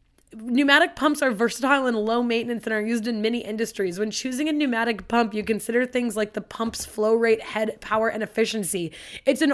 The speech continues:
oil extractor pump. I don't think that's what they meant to say. I think they meant to be referring to, like, what I would call, like, a <laughs> penis pump. I don't know. What is that called? Yeah. To what, to my knowledge, it's just called the penis pump.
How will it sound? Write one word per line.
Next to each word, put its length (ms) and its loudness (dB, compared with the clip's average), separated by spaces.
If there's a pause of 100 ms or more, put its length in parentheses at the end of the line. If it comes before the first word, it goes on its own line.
(120)
oil 340 4
extractor 760 2
pump. 520 -2
I 140 2
don't 400 0
think 240 0
that's 200 4
what 120 -2
they 120 4
meant 260 2
to 80 -4
say. 360 4
I 140 0
think 320 -4
they 140 0
meant 260 0
to 80 -8
be 100 -2
referring 480 2
to, 300 2
like, 400 0 (480)
what 180 6
I 160 6
would 160 10
call, 180 2
like, 160 6
a 80 2
<laughs> 0 -
penis 600 0
pump. 480 -6
I 100 -4
don't 140 0
know. 160 0
What 140 0
is 100 -4
that 180 -2
called? 400 -8 (800)
Yeah. 420 6 (640)
To 140 0
what, 300 0
to 80 -4
my 120 2
knowledge, 260 4
it's 120 0
just 160 -8
called 180 2
the 80 -2
penis 360 0
pump. 380 -6